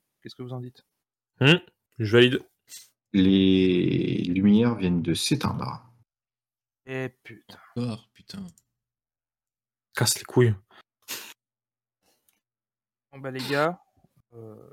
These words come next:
Speaker 2: Il fait
Speaker 1: peut-être
Speaker 2: tout
Speaker 1: que
Speaker 2: noir.
Speaker 1: <laughs> Gueule.
Speaker 2: <laughs> Oui, je peux te remettre de la lumière si c'est ça que tu, euh,
Speaker 1: Ouais, j'allais te demander, euh.
Speaker 2: Ouais,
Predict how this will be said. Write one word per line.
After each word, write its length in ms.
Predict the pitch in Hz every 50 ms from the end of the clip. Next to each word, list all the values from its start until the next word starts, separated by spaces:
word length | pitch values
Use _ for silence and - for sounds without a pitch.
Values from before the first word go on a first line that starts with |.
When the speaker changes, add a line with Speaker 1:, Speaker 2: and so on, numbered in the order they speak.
| - - - _ _ _ _ _ _ _ _ _ _ _ _ _ _ _ _ _ _ _ -
Speaker 2:
Il 60 | -
fait 60 | -
Speaker 1:
peut-être 120 | - 196 -
Speaker 2:
tout 80 | 156
Speaker 1:
que 80 | - 175
Speaker 2:
noir. 340 | 139 127 131 127 - - _ _ - - -
Speaker 1:
<laughs> 1000 | - - - - - - - - - 202 170 - - 349 339 - - - - _ _ _ - 311 - - - 277 - - - 285
Gueule. 220 | 190 196 165 247 - -
Speaker 2:
<laughs> 20 | - - 220 220 196 - 220 - 233 214 - - 214 226 269 240 208 - - - - - - 202 202 - - - 165 - - 196 - - - 196 - - - - - - 196 - - - 202 - 127 - 98 - - - - - _ _ _ _ _ _ _ _ _ _ _ _ _ _ _ _ _ - - - - - - _ _ _ - - - - - - - - - - - - - - - - - - - - - _ _ _ _ _ - - - - - _ _ _ _ _ _ _ _ _ _ _ -
Oui, 180 | - 180 226 233
je 60 | -
peux 80 | 233
te 80 | 220 -
remettre 220 | 196 185 190 180
de 40 | 180
la 160 | 170 170 160
lumière 240 | 156 151 147 139 127
si 140 | - - 127
c'est 80 | - - 135
ça 20 | 117
que 120 | - 131
tu, 300 | 120 - - 120 117 113
euh, 200 | 110 104 101 98 101 - _ _ - 156
Speaker 1:
Ouais, 260 | 180 180 180 185 180
j'allais 180 | - 165 160
te 60 | 147 -
demander, 340 | 147 147 147 151 160 156
euh. 560 | 147 143 - _ - 143 - - - - - 113
Speaker 2:
Ouais, 140 | 117 110